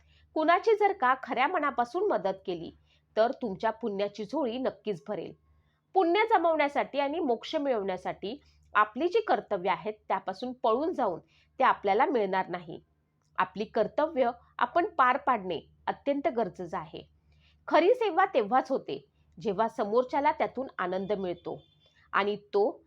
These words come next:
त्याच्या मुखातून लाखो आशीर्वाद देतो. असे बोलून साधू आपल्या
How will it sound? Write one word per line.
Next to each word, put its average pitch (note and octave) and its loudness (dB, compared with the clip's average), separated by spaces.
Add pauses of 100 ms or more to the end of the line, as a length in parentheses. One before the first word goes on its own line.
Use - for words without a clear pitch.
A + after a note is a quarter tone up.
(140)
त्याच्या A#3 -2
मुखातून A#3 -4
लाखो F3 -4
आशीर्वाद C#4 -2
देतो. - -6 (540)
असे F3+ -4
बोलून B3+ -2 (300)
साधू G3 -2 (180)
आपल्या A#3+ -2